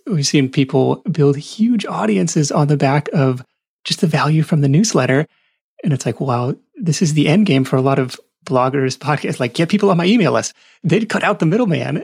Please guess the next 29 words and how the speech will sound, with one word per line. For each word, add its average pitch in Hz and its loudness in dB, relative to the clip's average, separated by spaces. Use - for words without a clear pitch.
and 165 -4
say, 139 -2
like, - -2
the 160 2
newsletter 185 2
is 185 2
the 170 2
thing. 220 -2
So - -6
I 120 0
think 113 -2
that's 123 -2
an 123 0
interesting 123 -4
way 117 -2
to - -4
go 123 2
these 123 -2
days. 123 -2
If 175 2
you 233 2
are 143 2
creating 175 0
this 165 -2
content 123 -2
consistently 117 -4
for 151 -2
your 165 0
avatar 113 -2